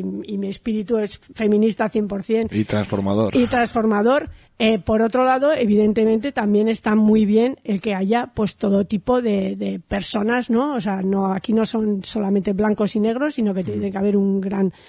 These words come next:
Speaker 1: variedad de, de grises, ¿no?
Speaker 2: Ujú.
Speaker 1: Pero sí que veo, pues eso, que la, la mujer, eh, tiene que optar más por, y relajar y el hombre se tiene que activar.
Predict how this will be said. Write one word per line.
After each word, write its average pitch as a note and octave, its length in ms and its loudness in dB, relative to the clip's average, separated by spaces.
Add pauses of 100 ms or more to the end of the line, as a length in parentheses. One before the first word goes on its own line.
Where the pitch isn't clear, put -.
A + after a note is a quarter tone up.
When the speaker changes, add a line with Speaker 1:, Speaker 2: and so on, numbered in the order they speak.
(420)
Speaker 1:
variedad A3 460 2
de, G3+ 340 -2
de G3 160 0
grises, C4 640 0
¿no? A#3 180 0
Speaker 2:
Ujú. A#2 280 -6 (120)
Speaker 1:
Pero C4+ 240 4
sí D4 200 -2
que D#4+ 100 -6
veo, D4 300 -2
pues G3+ 180 -6
eso, G#3 220 -6
que G#3 80 -4
la, G3+ 300 -4
la G#3 180 -2
mujer, A3+ 480 -2
eh, G3 420 -2
tiene A#3 220 0
que A#3 80 -6
optar A3 280 -4
más A3 240 -2
por, G3 220 -2
y G#3 360 -4
relajar G3 680 -4
y G#3 140 -2
el F#3+ 100 0
hombre G#3+ 220 0
se A3 120 0
tiene G#3+ 280 -2
que - 80 -8
activar. F#3+ 500 -4